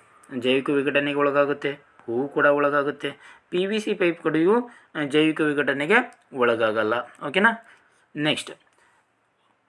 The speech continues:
ಮೂರನೇದು ಏನಪ್ಪ ಅಂದ್ರೆ ಮರದ ತುಂಡು, ಪ್ಲಾಸ್ಟಿಕ್ ಚೀಲ ಮತ್ತು ತಾಮ್ರದ ತಂತಿ. ಇಲ್ಲಿ ನೋಡ್ತಾ ಬರೋದಾದ್ರೆ ಪ್ಲಾಸ್ಟಿಕ್ ಚೀಲ ಇದು ಜೈವಿಕ ವಿಘಟನೆಗೆ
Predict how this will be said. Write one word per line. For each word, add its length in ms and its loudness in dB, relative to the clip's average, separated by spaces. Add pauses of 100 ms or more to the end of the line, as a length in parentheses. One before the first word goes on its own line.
(260)
ಮೂರನೇದು 560 0
ಏನಪ್ಪ 240 0
ಅಂದ್ರೆ 180 2
ಮರದ 420 4
ತುಂಡು, 380 0 (300)
ಪ್ಲಾಸ್ಟಿಕ್ 480 -2
ಚೀಲ 260 2
ಮತ್ತು 380 -2
ತಾಮ್ರದ 720 4
ತಂತಿ. 500 -2 (460)
ಇಲ್ಲಿ 180 2
ನೋಡ್ತಾ 300 2
ಬರೋದಾದ್ರೆ 680 2 (160)
ಪ್ಲಾಸ್ಟಿಕ್ 500 2
ಚೀಲ 180 4
ಇದು 220 2
ಜೈವಿಕ 400 -2
ವಿಘಟನೆಗೆ 800 0